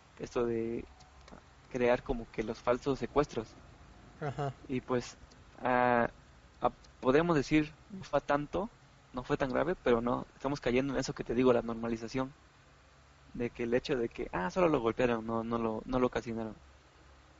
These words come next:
Speaker 1: Estaremos cayendo en eso, así que, mm, no lo mataron, pero aún así es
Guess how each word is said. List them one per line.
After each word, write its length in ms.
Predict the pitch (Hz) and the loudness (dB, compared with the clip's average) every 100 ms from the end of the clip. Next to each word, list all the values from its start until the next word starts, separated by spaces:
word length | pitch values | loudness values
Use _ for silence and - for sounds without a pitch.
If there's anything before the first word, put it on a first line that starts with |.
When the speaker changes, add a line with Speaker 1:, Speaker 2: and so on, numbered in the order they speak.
| - - | -20 -20
Speaker 1:
Estaremos 340 | - 127 139 | -6 -2 -2
cayendo 240 | 147 131 131 | 0 -2 -2
en 60 | |
eso, 200 | 131 - - | -4 -8 -12
así 160 | 127 131 | -10 -8
que, 220 | 120 107 - - - - - - | -6 -8 -12 -20 -20 -20 -20 -20
mm, 440 | 127 127 131 131 131 131 - - - - - | -12 -10 -8 -8 -12 -16 -20 -20 -20 -20 -18
no 180 | 127 143 | -6 -2
lo 100 | 165 | -2
mataron, 360 | 170 143 143 165 | -2 -2 -4 -4
pero 280 | 147 - - | -4 -6 -8
aún 220 | 123 135 | -8 -6
así 400 | 135 - 139 131 - - | -8 -8 -8 -8 -14 -6
es 400 | 127 131 - | -4 -4 -14